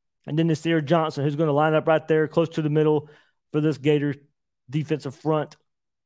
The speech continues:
four-star on both services, two hundred fiftieth overall in the twenty-four seven Sports composite, thirtieth ranked defensive lineman.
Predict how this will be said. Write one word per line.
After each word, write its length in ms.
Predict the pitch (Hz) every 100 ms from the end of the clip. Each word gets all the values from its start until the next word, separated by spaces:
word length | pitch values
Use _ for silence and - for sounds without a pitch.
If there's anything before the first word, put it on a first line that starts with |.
| -
four-star 540 | 165 160 - 160 156
on 180 | 156 147
both 220 | 151 151
services, 640 | 147 156 147 - 151 143 - _ _ _ _ _ _ _ _ _ _ _ _ _ _
two 80 | 165
hundred 240 | 165 135
fiftieth 420 | - 165 160 151
overall 460 | 156 151 151 147 147
in 40 |
the 60 | 143
twenty-four 400 | 127 151 139 147
seven 260 | 135 147 135
Sports 320 | - 147 131
composite, 640 | 127 135 131 131 - -
thirtieth 320 | 160 156 147
ranked 180 | 151 131
defensive 380 | 139 143 127 135
lineman. 440 | 135 135 131 123